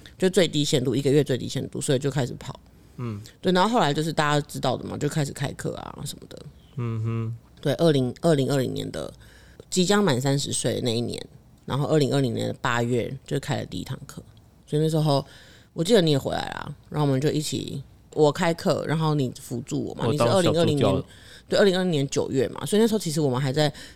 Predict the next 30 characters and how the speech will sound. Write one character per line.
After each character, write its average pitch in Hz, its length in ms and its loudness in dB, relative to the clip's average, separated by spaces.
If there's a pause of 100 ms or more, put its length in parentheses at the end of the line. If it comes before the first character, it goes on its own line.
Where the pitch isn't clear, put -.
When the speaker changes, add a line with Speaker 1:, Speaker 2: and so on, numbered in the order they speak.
Speaker 1:
尝 147 240 0
试 165 100 0
很 127 100 0
多 139 120 0
新 139 160 -2
的 120 60 -2
东 101 200 -6
西。 127 160 -8
我 143 80 0
还 165 100 4
记 202 120 -6
得 175 120 2
那 156 120 2
时 156 100 -2
候 151 140 2
我 123 60 2
快 170 160 0
三 143 180 0
十 127 80 -4
岁 139 140 -4
的 - 60 -2
时 - 120 -4
候， 135 40 2
我 123 60 2
们 131 120 0
那 147 60 0
时 147 80 -2
候 139 60 0
还 131 80 0
在 139 140 0